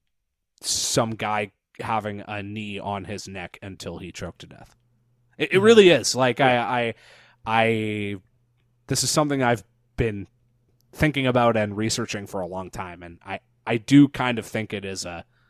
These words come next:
Speaker 1: a hockey psychosis, um, that is <laughs> shared by,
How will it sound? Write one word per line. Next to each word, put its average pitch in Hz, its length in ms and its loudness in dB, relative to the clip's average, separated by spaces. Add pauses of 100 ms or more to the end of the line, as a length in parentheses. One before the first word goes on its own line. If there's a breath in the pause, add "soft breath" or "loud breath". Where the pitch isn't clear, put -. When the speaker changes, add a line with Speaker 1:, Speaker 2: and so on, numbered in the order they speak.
(220)
Speaker 1:
a 123 80 -4
hockey 104 400 -4
psychosis, - 840 -10 (1120)
um, 87 340 -12 (280)
that 110 140 -4
is 107 100 -4
<laughs> - 20 -2
shared 139 580 2
by, 117 220 0